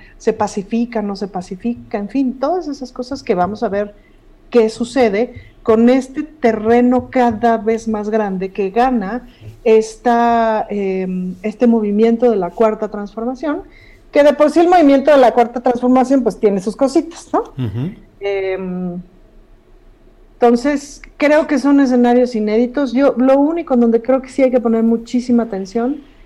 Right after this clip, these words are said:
Speaker 1: es en el eje del mal, porque como no juegan, o sea, porque juegan más sucio de lo que habíamos visto nunca.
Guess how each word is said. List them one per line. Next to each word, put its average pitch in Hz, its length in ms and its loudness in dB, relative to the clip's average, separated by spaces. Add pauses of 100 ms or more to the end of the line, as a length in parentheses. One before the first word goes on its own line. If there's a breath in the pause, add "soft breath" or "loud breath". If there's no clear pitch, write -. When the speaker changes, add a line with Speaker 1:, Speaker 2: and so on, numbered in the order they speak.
(140)
Speaker 1:
es 220 220 0
en 226 100 2
el 226 160 4
eje 254 220 0
del 247 140 4
mal, 262 280 0 (580)
porque 226 380 2
como 226 240 2
no 254 200 6
juegan, 240 840 2 (180)
o - 40 -14
sea, 233 200 -2
porque 240 300 -4
juegan 277 460 -2 (180)
más 233 300 -2
sucio 233 380 -4
de 185 80 -2
lo 175 180 -2
que 202 80 -2
habíamos 226 360 2
visto 208 260 -4
nunca. 139 280 -12